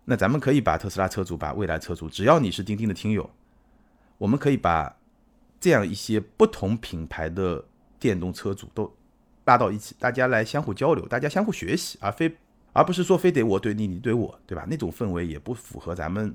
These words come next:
钉钉的听友的这种氛围。好，以上就是今天节目的全部内容。那还是那句老话，欢迎你留言评论，留言评论永远都是对钉钉最大的支持。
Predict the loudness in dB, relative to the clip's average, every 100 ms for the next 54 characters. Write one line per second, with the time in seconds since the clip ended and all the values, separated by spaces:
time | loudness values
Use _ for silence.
0 | -8 -6 -4 0 -2 -2 -6 -6 -8 -10
1 | -12 _ _ _ _ -14 -12 -8 -8 -8
2 | -14 _ _ _ _ _ _ _ _ _
3 | _ 2 2 0 0 0 0 2 2 2
4 | 0 0 -2 -2 0 0 -2 -2 -2 0
5 | 0 0 0 0 -2 0 -2 -2 -2 -2
6 | -2 -2 -2 -2 -6 -20 0 2 4 4
7 | 2 2 0 0 -4 -4 -4 -4 -4 -4
8 | -2 -2 -4 -6 -6 -8